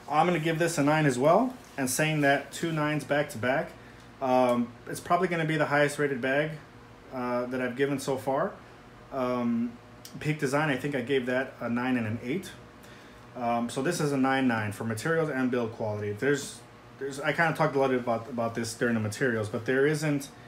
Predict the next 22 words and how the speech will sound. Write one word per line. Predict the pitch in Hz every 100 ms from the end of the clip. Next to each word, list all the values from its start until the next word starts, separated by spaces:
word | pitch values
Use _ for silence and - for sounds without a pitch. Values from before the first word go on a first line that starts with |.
| - - -
anywhere | 156 165 170 156
in | 147
this | 143
bag | 139 139 131
that | 120
feels | 113 135 113
cheap. | - 123 113
Everything | 127 151 160 175
is | 135 -
thoughtful. | 139 143 151 180 180
Everything, | 143 139 139 143 139 143 - - -
<clears throat> | - 104 - - -
everything | 160 180 190
has | 165 165
a | 127
purpose. | - 196 233 233 - - - - - 160
Everything | 185 190 196
that's | -
on | 160 160
this | 143 131
bag | 123 131 135
reinforces | 117 131 127 123 127 123 127 110